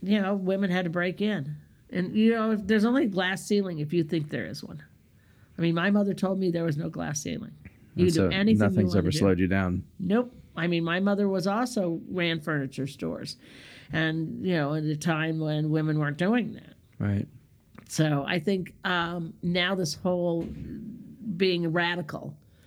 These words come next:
Speaker 1: uh, we did it in the sixties and seventies.
Speaker 2: Right.
Speaker 1: And it didn't work. I, I think there's other ways to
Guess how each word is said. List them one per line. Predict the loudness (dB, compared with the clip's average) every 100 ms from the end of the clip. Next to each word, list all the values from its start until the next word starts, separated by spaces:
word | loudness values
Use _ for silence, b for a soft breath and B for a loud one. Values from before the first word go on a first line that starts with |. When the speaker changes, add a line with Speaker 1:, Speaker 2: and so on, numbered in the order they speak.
| b b b b _ -6
Speaker 1:
uh, | -4 -2 -2 -4 -4
we | 0 2
did | 2 2 2
it | 0 -4 -6
in | -4
the | -2
sixties | -4 -6 -8 -4 -4 -4
and | -6
seventies. | -8 -8 -10 -10 -4
Speaker 2:
Right. | 0 0 -2 -8 -12
Speaker 1:
And | -6 -4 -2 -4 -4 -8 -6
it | -4
didn't | 0 0 0
work. | -4 -2 0 0 -2
I, | -4 -12 B B
I | 0
think | 2 2
there's | 2 2
other | 0 0 2
ways | 2 4 2 0 -2
to | 0